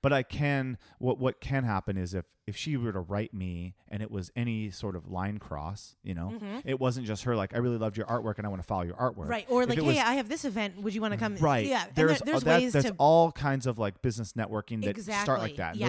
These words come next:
Speaker 2: Yes.
Speaker 1: could have just been her words.
Speaker 2: Yep.
Speaker 1: But if it crossed a line, I'd have to step in and be like, "Hey, actually, I have a relationship and I, I'm respectful to that." Uh, but two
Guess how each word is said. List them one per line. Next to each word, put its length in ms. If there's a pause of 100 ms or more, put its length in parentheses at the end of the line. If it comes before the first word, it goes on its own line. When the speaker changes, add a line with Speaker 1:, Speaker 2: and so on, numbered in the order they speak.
(120)
Speaker 2:
Yes. 40
Speaker 1:
could 140
have 100
just 200
been 140
her 140
words. 320
Speaker 2:
Yep. 160 (180)
Speaker 1:
But 120
if 80
it 80
crossed 280
a 60
line, 240
I'd 100
have 140
to 80
step 260
in 100
and 80
be 60
like, 140
"Hey, 160
actually, 300
I 20
have 80
a 60
relationship 580
and 80
I, 180 (120)
I'm 120
respectful 440
to 140
that." 180 (840)
Uh, 340 (400)
but 260 (1800)
two 520